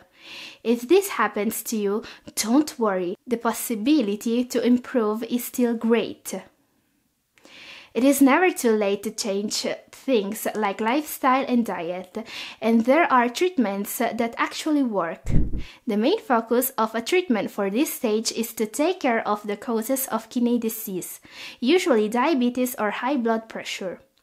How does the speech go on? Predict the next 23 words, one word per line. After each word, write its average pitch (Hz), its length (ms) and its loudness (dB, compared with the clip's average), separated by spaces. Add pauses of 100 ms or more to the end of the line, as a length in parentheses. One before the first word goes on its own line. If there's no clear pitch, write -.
(560)
But 226 160 -2
the 381 80 4
fact 277 400 2
that 226 260 0
you 254 160 2
are 254 160 6
watching 220 500 0
this 392 260 4
video 269 360 2
already 214 460 0
proves 190 460 -4
that 190 300 -6
you 254 280 0
are 311 200 6
on 220 200 2
the 196 100 0
right 277 420 0
way 311 260 4
to 294 120 -4
be 233 120 0
healthy. - 640 -6 (1080)
Unhealthy 349 500 6
diet, 202 500 0